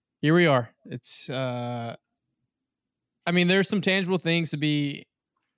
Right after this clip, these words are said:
upset about, but not enough to, like,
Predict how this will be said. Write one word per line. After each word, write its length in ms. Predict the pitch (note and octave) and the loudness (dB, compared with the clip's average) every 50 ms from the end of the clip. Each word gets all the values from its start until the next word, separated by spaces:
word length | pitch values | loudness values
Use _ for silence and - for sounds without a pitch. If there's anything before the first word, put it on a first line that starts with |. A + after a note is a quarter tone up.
| _ _ _ _ _ _ _ _ _ _ _ _ _ _ _ - | _ _ _ _ _ _ _ _ _ _ _ _ _ _ _ -8
upset 460 | D#3+ B2+ - - - - D3 D3 D#3 | -8 -4 -2 -2 0 0 0 -2 -2
about, 340 | F3 F3+ G#3 A3+ B3+ - _ _ _ _ _ _ _ _ _ _ _ | -2 -4 -4 -4 -4 -6 _ _ _ _ _ _ _ _ _ _ _
but 120 | D#3 D3+ | -4 -4
not 340 | D3 D3+ D#3 D#3 D#3 D#3 D3+ | 0 0 2 4 4 2 2
enough 300 | D3+ D3 D3 C#3+ C3+ - | 0 0 0 0 -2 -2
to, 180 | - - D3+ | -4 -4 -2
like, 220 | C3+ C3 C3 B2 | -2 -2 -4 -4